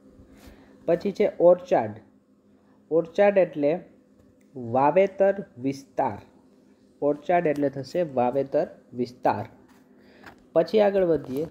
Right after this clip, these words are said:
વિલો. વિલો એટલે એક પ્રકારની ઝાડી.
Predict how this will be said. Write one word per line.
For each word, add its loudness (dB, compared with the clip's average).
વિલો. 2
વિલો 2
એટલે -2
એક 0
પ્રકારની 2
ઝાડી. 2